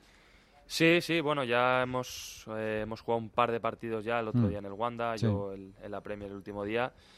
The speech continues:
Speaker 1: y es una sensación completamente distinta. Pero bueno, imagínate una Eurocopa, eh, jugar en Sevilla, eh, en casa, por así decirlo, pues va a ser muy especial para nosotros, eh, con el apoyo de la gente, que va a ser muy importante, estos tres partidos de grupo.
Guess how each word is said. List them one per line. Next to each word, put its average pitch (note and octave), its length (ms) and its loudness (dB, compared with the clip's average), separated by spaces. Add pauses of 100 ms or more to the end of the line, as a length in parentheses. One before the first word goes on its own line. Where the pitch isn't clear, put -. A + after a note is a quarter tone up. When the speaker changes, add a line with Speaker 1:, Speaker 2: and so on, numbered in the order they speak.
(360)
Speaker 1:
y G2+ 80 -4
es G2 100 -6
una G2+ 140 -8
sensación G2 760 -10
completamente G2 480 -6
distinta. F#2+ 460 -10 (120)
Pero G2 200 -2
bueno, G2 240 -2
imagínate G2+ 480 -6
una G#2 140 -4
Eurocopa, G2+ 680 -4 (100)
eh, G2 400 -6
jugar G2+ 160 -2
en G2 80 -8
Sevilla, G2+ 480 -6 (240)
eh, F2 320 -18 (160)
en F#2+ 140 -16
casa, G2 300 -4
por F#2+ 120 -2
así F#2+ 160 -6
decirlo, G2+ 460 -4 (680)
pues F#2+ 420 -2
va G2+ 60 2
a G2 60 -2
ser G2+ 140 0
muy G2 120 -2
especial G2+ 340 -4
para G2+ 200 0
nosotros, B2 680 -4
eh, F#2 480 -10
con G2 120 -8
el F#2+ 80 -6
apoyo G2 240 -2
de G2 40 0
la F#2+ 60 -4
gente, G2+ 240 -8
que G2 80 -4
va G2 60 -2
a - 20 -6
ser G2 140 -10
muy G2 100 -8
importante, G#2 500 -4
estos G2+ 220 -8
tres - 160 -18
partidos G2+ 400 -8
de G2 80 -4
grupo. A2+ 340 -4